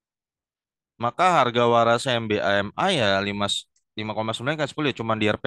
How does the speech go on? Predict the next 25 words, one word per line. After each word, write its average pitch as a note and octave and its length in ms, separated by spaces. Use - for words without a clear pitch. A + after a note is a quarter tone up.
lima G#2 240
sembilan. B2+ 420
Ini F3 180
berdasarkan C3+ 480
prospektus C3 560
aja C#3 240
yang F2+ 240
gue F2+ 140
dapet - 400
ya. - 100
Tapi D3+ 240
gue F3+ 80
nggak D#3 220
tahu F3 180
nih C#3 80
soal A#2+ 240
prospek B2 400
bisnisnya A#2+ 480
apa, C#3 160
dia C3 160
nanti C3 220
bisa, A2 240
bi-, G2+ 260
masih G2+ 320
bisa A#2+ 320